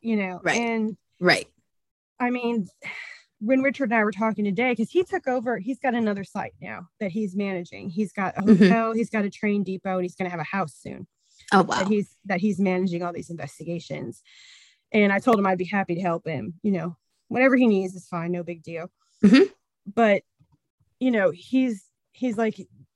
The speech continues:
Speaker 1: the people who had it before him, the reason he got it was because the people before him, two of them showed up drunk.
Speaker 2: <sighs>
Speaker 1: There's no, like, uh, there's no record of ticket sales. Like, people are just wanting,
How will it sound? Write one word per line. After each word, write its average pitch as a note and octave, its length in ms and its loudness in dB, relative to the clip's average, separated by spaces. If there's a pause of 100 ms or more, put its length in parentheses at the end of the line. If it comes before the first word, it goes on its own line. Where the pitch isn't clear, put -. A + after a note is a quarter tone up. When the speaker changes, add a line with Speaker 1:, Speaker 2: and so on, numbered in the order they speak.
Speaker 1:
the A#3 100 2
people B3 360 2
who A3 120 2
had G3+ 300 0
it F3+ 100 -4
before D#4+ 480 -4
him, F#3 300 0
the F#3+ 80 -6
reason F#3 300 2
he - 80 -20 (160)
got A#3 220 0
it G3 160 -4 (480)
was G#3 120 0
because G#3 220 0
the G3+ 80 -2
people G#3 240 0
before F#3 260 -6
him, E3+ 80 -2
two C4 180 0
of D4+ 80 0
them C#4 120 4
showed A#3 240 0
up F#3 120 -4
drunk. F3+ 440 -4 (840)
Speaker 2:
<sighs> G#3 40 8 (480)
Speaker 1:
There's A#3 340 4
no, B3 680 2
like, A3+ 220 -4 (100)
uh, G#3+ 220 2
there's A3 200 -2
no B3+ 480 -2
record A3 360 2
of G3 100 -8
ticket - 300 -6
sales. F3 360 -4
Like, G3 140 -6
people A#3 240 -2
are A3+ 40 0
just G#3 160 0
wanting, G#3+ 420 0